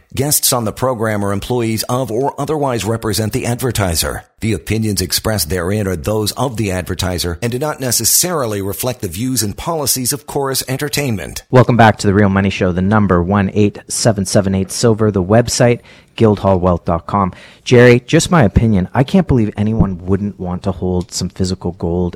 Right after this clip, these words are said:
Speaker 2: in their, in their portfolio. I mean, if you just look at the reason to hold it, which is it is negatively correlated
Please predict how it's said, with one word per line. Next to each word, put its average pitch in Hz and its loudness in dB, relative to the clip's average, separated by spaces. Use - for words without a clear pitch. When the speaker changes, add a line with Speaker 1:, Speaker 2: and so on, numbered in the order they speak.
Speaker 2:
in 87 -6
their, 82 -6
in 87 -6
their 87 -6
portfolio. 95 -4
I 78 -8
mean, 90 -4
if - -10
you 143 -4
just - -8
look 120 -2
at 107 -6
the 104 -2
reason 117 -4
to 117 -2
hold 104 -4
it, 90 -4
which 90 -8
is 92 -4
it - -4
is 107 -2
negatively 151 2
correlated 110 -2